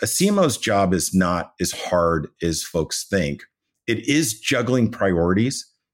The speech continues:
Um, it is basically, like we said, having a serious curiosity, understanding a foundation that will be a baseline for whatever your model is. What playbooks inspire you, where you're pulled to,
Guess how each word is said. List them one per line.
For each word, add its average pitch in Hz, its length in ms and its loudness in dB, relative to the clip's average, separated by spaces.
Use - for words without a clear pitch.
Um, 87 480 -2
it 101 240 -2
is 120 260 2
basically, 101 540 0
like 92 260 0
we 90 80 0
said, 87 280 0
having 87 320 -2
a 78 40 -4
serious 90 360 0
curiosity, 82 720 -2
understanding 123 680 0
a 92 60 2
foundation 95 840 0
that 95 140 0
will 82 80 -4
be 87 140 -2
a 80 60 0
baseline 90 680 -2
for 87 100 -4
whatever 82 320 0
your 78 160 -2
model 76 440 -2
is. 131 260 -2
What 120 360 0
playbooks 110 500 0
inspire 87 540 0
you, 101 180 2
where 101 300 2
you're 87 200 -2
pulled 92 300 0
to, 64 240 -6